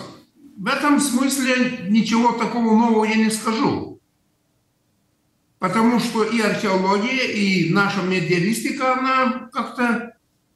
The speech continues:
не, новых каких идей не, не, не вымыслил-, не вымыслила,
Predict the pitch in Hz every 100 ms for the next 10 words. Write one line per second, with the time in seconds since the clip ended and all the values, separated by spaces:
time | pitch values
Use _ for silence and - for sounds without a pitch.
0 | _ _ _ - 247 226 226 233 226 220
1 | 190 - 208 208 233 247 233 220 - -
2 | - 208 247 - - 180 175 160 202 185
3 | 190 240 202 208 214 208 202 208 214 180
4 | 180 202 214 185 220 202 175 - 185 175
5 | 175 170 180 180 190 185 190 214 226 240
6 | 262 254 -